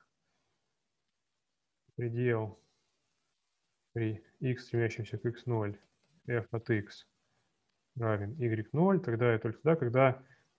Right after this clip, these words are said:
для любого открытого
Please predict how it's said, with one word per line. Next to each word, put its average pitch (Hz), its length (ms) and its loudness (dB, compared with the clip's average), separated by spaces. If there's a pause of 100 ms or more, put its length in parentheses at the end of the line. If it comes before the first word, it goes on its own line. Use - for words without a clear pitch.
(640)
для 117 120 -4
любого 120 640 6 (1600)
открытого 113 720 2